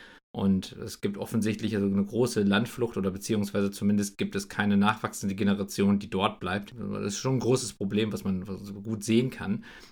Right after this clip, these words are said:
Und dabei ist mir etwas ins, ins Auge gesprungen. Und zwar sind wir in Hameln gewesen, in der Innenstadt. Und da war so ein kleiner Krämerladen, ich weiß nicht genau, was der verkauft hat.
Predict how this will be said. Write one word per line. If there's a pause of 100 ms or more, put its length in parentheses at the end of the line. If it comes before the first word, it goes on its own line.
Und (160)
dabei
ist
mir (220)
etwas
ins,
ins
Auge
gesprungen.
Und
zwar (260)
sind
wir
in
Hameln
gewesen,
in
der
Innenstadt. (100)
Und
da
war
so
ein
kleiner
Krämerladen,
ich
weiß
nicht
genau,
was
der
verkauft
hat.